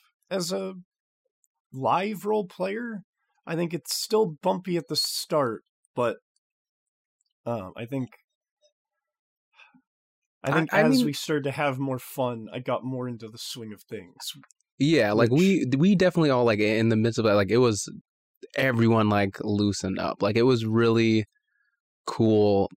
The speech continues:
Speaker 2: in, like, the role-playing aspect, but also, like, us just recording together.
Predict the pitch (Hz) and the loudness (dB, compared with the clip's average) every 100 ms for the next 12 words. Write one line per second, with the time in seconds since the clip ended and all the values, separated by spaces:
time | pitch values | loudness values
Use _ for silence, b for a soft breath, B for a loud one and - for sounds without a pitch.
0 | _ _ _ _ - 143 165 156 143 - | _ _ _ _ 0 4 4 4 2 2
1 | 120 113 101 98 98 117 - 143 147 147 | 2 2 0 2 2 2 0 0 2 0
2 | - 151 107 104 113 120 113 101 - _ | 0 0 2 0 2 2 2 0 -8 _
3 | _ _ - 101 110 - 156 151 131 123 | _ _ -2 -2 -2 -2 -2 0 -2 -2
4 | - 190 131 - - - - - | 0 2 2 0 -4 -4 -4 -6